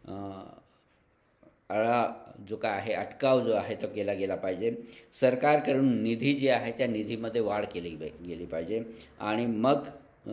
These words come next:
नक्कीच रिसर्च होऊ शकतं. रिसर्च करणारी पिढी, रिसर्च करणारे, संशोधन करणारे प्राध्यापक नाहीत का? प्राध्यापक आहेत, परंतु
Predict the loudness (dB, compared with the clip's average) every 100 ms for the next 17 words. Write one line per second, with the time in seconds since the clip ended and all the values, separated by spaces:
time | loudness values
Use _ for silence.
0 | -8 -8 -10 -8 -6 -4 -2 -2 -4 -4
1 | -4 -2 -2 -2 -6 -4 -2 -2 -2 -2
2 | -4 -4 -4 -2 -2 -4 -4 -6 -6 -4
3 | -2 -2 -4 -10 -10 -6 -4 -4 -6 -4
4 | -4 -2 -2 -2 -2 -8 -4 -2 -2 -2
5 | -4 -2 0 0 0 -8 -20 -20 -4 -2
6 | 2 0 0 -2 -2 -2 0 -2 -2 -6
7 | -4 -2 -2 -2 -2 -4 -6 -4 -6 -6
8 | -18 -20 -20 -20 -20 -20 -6 0 4 4
9 | 2 0 -2